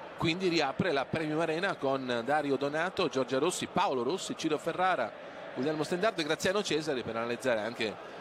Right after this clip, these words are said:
quelle due situazioni, in particolare quel confronto ravvicinato tra Gattuso e Kolarov, unico momento di tensione peraltro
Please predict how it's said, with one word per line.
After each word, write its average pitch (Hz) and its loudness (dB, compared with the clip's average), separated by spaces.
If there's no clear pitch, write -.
quelle 107 2
due 135 4
situazioni, 127 0
in 101 -4
particolare 107 0
quel 98 -2
confronto 113 0
ravvicinato 113 0
tra 107 0
Gattuso 117 4
e 120 2
Kolarov, 143 4
unico 147 0
momento 120 0
di 113 0
tensione 113 -2
peraltro 98 0